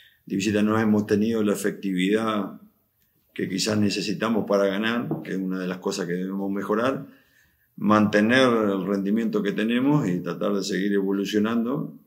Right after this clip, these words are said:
Y bueno, insisto, va a ser un equipo durísimo, muy complicado. Aparte de eso, todo esto que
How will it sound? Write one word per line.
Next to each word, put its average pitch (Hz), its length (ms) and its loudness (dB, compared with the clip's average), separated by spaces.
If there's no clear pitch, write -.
Y 87 200 -6
bueno, 85 420 -10
insisto, 90 400 -12
va 87 100 -8
a - 20 -12
ser 90 160 -6
un 85 120 -6
equipo 87 460 -8
durísimo, 123 840 -2
muy 104 300 0
complicado. 120 1040 2
Aparte 90 460 -6
de 95 120 -2
eso, 87 540 -6
todo 92 140 -2
esto 90 180 -8
que 87 520 -8